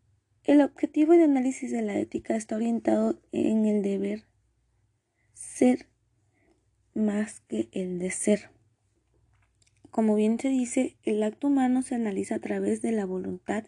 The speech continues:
y la libertad. Mediante facultades que ejerce el ser humano, se puede cuestionar si ha obrado bien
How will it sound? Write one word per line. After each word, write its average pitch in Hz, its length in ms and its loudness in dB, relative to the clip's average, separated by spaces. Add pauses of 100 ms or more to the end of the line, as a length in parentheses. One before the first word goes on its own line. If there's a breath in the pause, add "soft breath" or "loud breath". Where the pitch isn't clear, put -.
(100)
y 214 80 -2
la 214 120 2
libertad. 226 460 2 (1000 soft breath)
Mediante 202 760 -2 (180)
facultades 220 1040 -2
que - 160 -8
ejerce 196 400 -6
el 202 100 -2
ser 196 200 -6
humano, 214 420 0
se 240 140 -8
puede 214 280 -4
cuestionar 214 640 -2 (360 loud breath)
si - 160 -6
ha 202 80 4
obrado 190 360 2
bien 254 360 2